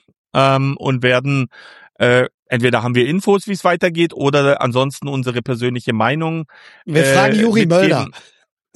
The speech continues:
Speaker 1: Ja, was, <laughs> wie, wie es da weitergehen könnte. Äh, und ich hab mir noch keine Gedanken gemacht, was, äh, was macht
Speaker 2: Ja.
Speaker 1: eigentlich angeht. Aber es wird nächste Woche wieder ein Was macht eigentlich, äh, geben.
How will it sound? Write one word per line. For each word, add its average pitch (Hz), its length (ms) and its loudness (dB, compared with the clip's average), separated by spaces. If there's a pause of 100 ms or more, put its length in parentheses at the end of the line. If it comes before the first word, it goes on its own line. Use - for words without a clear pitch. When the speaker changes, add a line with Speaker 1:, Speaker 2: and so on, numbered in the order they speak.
Speaker 1:
Ja, 123 320 0 (100)
was, 139 420 -2 (300)
<laughs> - 300 -16
wie, 131 440 0
wie 165 80 4
es 180 80 2
da 160 140 2
weitergehen 170 480 0
könnte. 170 460 2 (480)
Äh, 143 180 4
und 147 140 0
ich 143 100 -2
hab 170 80 2
mir 185 120 0
noch 147 120 2
keine 156 340 -2
Gedanken 143 520 -2
gemacht, 127 460 0 (180)
was, 117 540 -2
äh, 113 200 0
was 113 140 -2
macht 120 180 0
Speaker 2:
Ja. 104 40 2
Speaker 1:
eigentlich 104 500 -2
angeht. 123 260 0
Aber 123 240 0
es 135 140 -6
wird 135 160 -2
nächste 135 320 -2
Woche 120 200 2
wieder 117 220 2
ein 110 120 -2 (360)
Was 117 160 0
macht 127 320 -4
eigentlich, 113 800 -2
äh, 104 300 0
geben. 92 360 -12